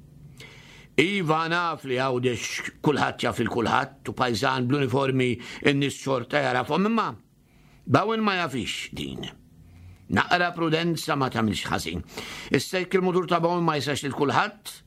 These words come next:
jinqasmu fuq żewġ muturi u jisseparaw il-ġuvni minn miegħu, jekk il-ġuvni qiegħed hemm." Tarsi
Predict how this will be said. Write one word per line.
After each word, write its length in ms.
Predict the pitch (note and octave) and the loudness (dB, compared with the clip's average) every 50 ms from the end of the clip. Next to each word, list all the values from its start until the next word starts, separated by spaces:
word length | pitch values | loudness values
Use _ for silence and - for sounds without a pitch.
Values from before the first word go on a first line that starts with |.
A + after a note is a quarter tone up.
| - - - - - - - - - - - | -20 -20 -20 -20 -20 -20 -20 -20 -8 -2 -2
jinqasmu 520 | - - - - F3+ F#3 F3+ - A3+ F3+ C#3+ | 0 0 4 4 4 4 2 0 0 0 0
fuq 180 | - - D#3 - | 0 0 0 0
żewġ 240 | D#3 D3+ C#3 - C#3 | 0 -2 -2 -2 0
muturi 500 | C#3+ C#3+ - E3+ F#3 G#3+ A3+ A#3 A#3+ A#3 G3+ E3 - - - | 0 2 2 2 2 2 2 0 0 -2 -4 -6 -10 -8 -4
u 80 | - E3+ | -2 0
jisseparaw 800 | D#3+ D3+ - - - D#3 D3 - C#3+ C3+ C3+ C#3 C3+ C3 B2+ B2 - - - - - - | 0 0 -2 -4 -4 -4 0 0 0 2 2 0 0 0 -2 -4 -6 -10 -16 -2 2 2
il-ġuvni 520 | C#3 C3 A#2+ G#2+ D3 D3+ C3 A#2 B2 C3 A#2+ | 2 2 2 2 2 2 2 2 2 2 2
minn 200 | A#2+ A2+ G#2 F#2 | 2 2 2 2
miegħu, 320 | F2+ E2 A1+ G1+ - - - - - - - - - G#2 | 2 0 0 -2 -6 -10 -12 -16 -20 -20 -10 -2 0 2
jekk 300 | A#2 A#2+ A#2 - - B2+ A2+ | 2 2 0 0 0 0 0
il-ġuvni 400 | F#2+ F2 A2+ G#2+ F#2+ F2+ G#2+ - G#2+ | 2 2 2 2 2 2 0 0 0
qiegħed 320 | G2 G2+ G2+ F#2+ - - | 0 0 0 -2 -2 -4
hemm." 120 | G2+ A#2+ - - - - - - - - _ - - - - - - - - - - - - - - - - - - - - - - - - | -4 -4 -4 -8 -14 -20 -20 -20 -20 -20 _ -20 -20 -20 -20 -20 -20 -20 -20 -20 -20 -20 -20 -20 -20 -20 -20 -20 -20 -20 -20 -20 -20 -6 -2
Tarsi 500 | - C#3+ D#3+ E3+ D3+ - - A#2 G#2+ | 0 0 0 0 -2 -4 -4 -4 -4